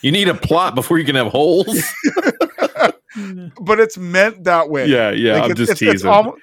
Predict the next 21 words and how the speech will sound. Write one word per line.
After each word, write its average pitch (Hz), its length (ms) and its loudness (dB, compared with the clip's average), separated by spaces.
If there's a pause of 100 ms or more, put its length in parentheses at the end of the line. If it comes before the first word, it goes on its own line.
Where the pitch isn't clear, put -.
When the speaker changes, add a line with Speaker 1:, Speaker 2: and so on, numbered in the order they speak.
(100)
Speaker 1:
It's 143 160 -2
Speaker 2:
yeah, 196 80 2
Speaker 1:
got 220 80 2
a 202 40 -2
Speaker 2:
no, 202 120 0
it's 180 100 0
Speaker 1:
plot. - 120 -4
Speaker 2:
al-, - 280 -6 (160)
it, 220 160 0
it's 202 140 -2
almost 202 420 -2
a 175 80 -6
parody 165 680 -4
of 147 180 -2
itself. - 360 -12
Speaker 1:
Yeah. 127 220 0
Speaker 2:
That's - 260 -12 (280)
really 160 340 -4
what 139 180 -4
it 131 120 -8
is. 101 100 -10